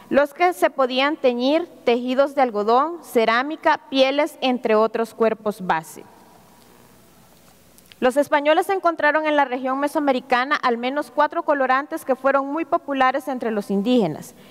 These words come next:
Entre estos tenemos el añil, el caracol de la púrpura, el ec yucateco, conocido como palo de Campeche, y la grana cochinilla.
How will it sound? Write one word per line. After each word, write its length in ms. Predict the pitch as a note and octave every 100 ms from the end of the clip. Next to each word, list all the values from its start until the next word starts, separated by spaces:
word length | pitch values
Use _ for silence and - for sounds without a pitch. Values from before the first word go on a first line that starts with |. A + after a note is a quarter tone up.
| - -
Entre 400 | B3+ C4+ B3 A#3+
estos 300 | A#3+ D#4 -
tenemos 560 | C4 C4 C#4+ A3+ F#3+ -
el 160 | A#3+ G3+
añil, 420 | G#3+ C#4 B3+ F3+
el 160 | A#3 A#3
caracol 480 | A#3 G#3+ G3+ A3+ A3
de 80 | B3
la 140 | A#3+
púrpura, 640 | - D4+ D#4 - D#4+ F4 -
el 180 | G#3+ -
ec 200 | C4 C#4+ C4+
yucateco, 680 | D4 D#4 D4+ D4+ C#4+ C#4+ C#4
conocido 600 | B3+ A3+ A3 A#3+ A#3+ A#3+
como 320 | A#3+ A#3+ A#3+
palo 380 | - B3 B3 C4
de 100 | C#4
Campeche, 600 | D4+ D#4 E4 D#4 D#4+ - - - -
y 140 | C#4+
la 140 | D4 C#4
grana 320 | C4+ C4+ C#4
cochinilla. 580 | C4 A#3+ A3 G3+ E3